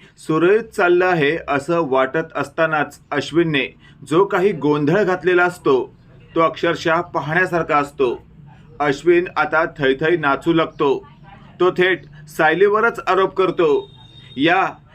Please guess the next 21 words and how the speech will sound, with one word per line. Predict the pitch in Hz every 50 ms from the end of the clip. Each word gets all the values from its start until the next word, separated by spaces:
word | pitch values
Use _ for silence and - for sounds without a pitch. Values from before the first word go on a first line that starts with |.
| - - -
या | 151 175 190 208 220 214
सायलीमुळे | 214 - 196 - 170 185 202 202 196 196 190 180 185 196
माझी | 185 175 160 147 135 147 180 180
बायको | 165 165 151 151 156 143 - 170 160 170
आज | 175 - - 156 156 156 165 160 147
तुरुंगात | 175 - - - 156 156 170 170 170 160 170 180 185 180 - - -
खितपट | - 170 - - - - 202 202
पडली | 196 - 175 165 165 165 165
आहे." | 165 160 151 151 143 131 - - - - - - - - - - _ _ - - - - -
"का? | - 175 214 220 214 196 180 170 - _ _ - - - - -
का | 170
असं | 208 226 233 220 214 214
केलंस | 196 202 226 226 226 220 226
तू | 233 214
सायली?" | 202 - 208 208 202 196 190 180 147 - - - - - - - - - _ - - - - _ _ _ -
आधी | 165 165 165 147 180 233 233 208 196 202 196 - - - - _ - -
सायलीला | - - 180 165 160 160 180 196 190 175 160 156 160 170 170 -
वहिनी | - 135 135 127 143 151 156 170 190 220
म्हणणारा | 214 190 180 170 170 175 170 170 151 143 143 151 156 - - _ -
अश्विन | 143 139 135 - 156 160 156 156 160 165 160 - _ _ -
अचानकपणे | 139 139 135 147 160 160 165 165 160 - 175 165 151 143 135 143 151 - -